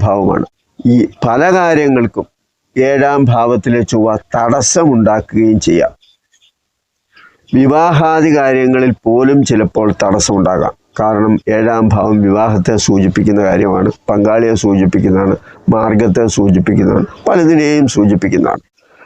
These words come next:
അപ്പോൾ ഉറപ്പിച്ച വിവാഹം അല്ലെങ്കിൽ ഒരു വിവാഹം നടക്കും എന്ന് ചിന്തിക്കുന്ന ആ ഒരു അവസരത്തിൽ നിന്ന് വിവാഹം ചിലപ്പോൾ മാറിപ്പോകാനും അല്ലെങ്കിൽ അത് മുടങ്ങാനുമുള്ള സാധ്യതയും നമുക്ക്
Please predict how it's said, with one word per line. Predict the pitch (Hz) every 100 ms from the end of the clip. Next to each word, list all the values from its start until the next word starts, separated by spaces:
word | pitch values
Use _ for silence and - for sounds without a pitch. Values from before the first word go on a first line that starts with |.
| -
അപ്പോൾ | 123 151 135
ഉറപ്പിച്ച | 135 175 160 214 - 208 175
വിവാഹം | 131 143 127 139 - 117
അല്ലെങ്കിൽ | 123 139 143 139 135
ഒരു | 135 139
വിവാഹം | 123 135 127 131
നടക്കും | 113 120 127 - 180 - 127
എന്ന് | 139 127
ചിന്തിക്കുന്ന | 117 117 110 127 127 127 - - - - - - 131
ആ | 147 131
ഒരു | 127 - _ _ -
അവസരത്തിൽ | 127 123 127 127 107 123 120
നിന്ന് | 117 113
വിവാഹം | 107 117 123 120 117
ചിലപ്പോൾ | - 170 175 110 107
മാറിപ്പോകാനും | 104 123 127 104 104 98 98 92 - _ _ _ _ _ _ - _ _ _ _ - -
അല്ലെങ്കിൽ | 127 131 127 120 107 - _ _ _
അത് | 123 117 117
മുടങ്ങാനുമുള്ള | 110 113 143 160 165 175 175 143 117 117 -
സാധ്യതയും | 104 104 107 92 90 - _ _ _ _ _ _ _ _ _
നമുക്ക് | 135 117 104